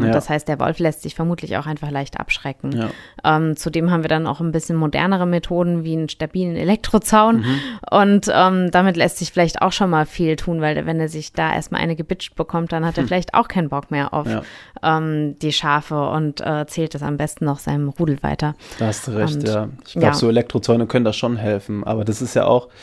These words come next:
Speaker 2: ähm, so ein Punkt, der die Schäfer so ein bisschen auf die Palme bringt. Das sind ja echt immense Kosten. Also die sagen, wenn der Wolf hier wirklich wieder heimisch wird, dann müssen wir echt aufrüsten, weil in den Stall können wir unsere Schafe nicht mal
Speaker 1: Mhm.
Speaker 2: eben einsperren. Da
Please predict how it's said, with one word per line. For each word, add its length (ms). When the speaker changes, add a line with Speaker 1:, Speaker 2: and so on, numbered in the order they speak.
Speaker 2:
ähm, 680
so 100
ein 80
Punkt, 320
der 140
die 120
Schäfer 400
so 120
ein 80
bisschen 260
auf 120
die 80
Palme 400
bringt. 480
Das 320
sind 180
ja 100
echt 240
immense 380
Kosten. 540
Also 140
die 120
sagen, 360
wenn 100
der 120
Wolf 180
hier 120
wirklich 200
wieder 160
heimisch 300
wird, 160
dann 80
müssen 240
wir 100
echt 220
aufrüsten, 600
weil 260
in 120
den 100
Stall 240
können 180
wir 80
unsere 200
Schafe 340
nicht 160
mal 140
Speaker 1:
Mhm. 60
Speaker 2:
eben 360
einsperren. 640
Da 340